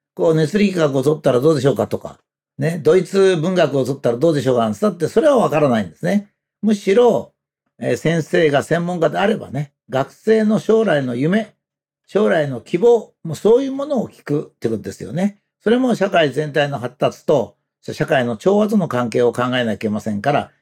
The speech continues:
非常に難しいわけですね。まあ、その意味で最初の保育園に戻りますと、生まれてきた赤ちゃんは自分がどういう社会で生きるのか、それ何が大切なのか、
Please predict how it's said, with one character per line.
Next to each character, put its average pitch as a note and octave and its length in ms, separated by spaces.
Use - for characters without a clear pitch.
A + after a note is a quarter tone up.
非 E3 80
常 A3 100
に A3+ 80
難 F3 260
し C3+ 60
い E3 60
わ - 80
け E2 60
で - 100
す - 100
ね。 F3+ 240
ま D3+ 60
あ、 - 20
そ F#3 100
の G#3 140
意 G3+ 80
味 C#3+ 140
で D#3 160
最 D3+ 200
初 A#2+ 100
の D#2+ 120
保 C#3+ 80
育 D#3 220
園 C3 100
に A2+ 60
戻 A2+ 200
り C3+ 80
ま C#3+ 140
す - 140
と、 - 320
生 B2+ 80
ま F3+ 140
れ F#3 80
て F#3+ 120
き D3+ 60
た C#3 140
赤 F#3 160
ち F3+ 100
ゃ C3+ 80
ん A#2 80
は C3 320
自 A#2 160
分 F#3 120
が F3+ 140
ど E3+ 320
う E4 80
い C3+ 360
う G2 100
社 C#3+ 160
会 C3+ 200
で A2+ 80
生 G#2 60
き C#3+ 80
る C3 60
の A2 140
か、 - 200
そ D3+ 100
れ C3+ 60
何 A3+ 240
が D3 120
大 C3+ 200
切 A#2+ 200
な A2+ 120
の G2+ 100
か、 - 260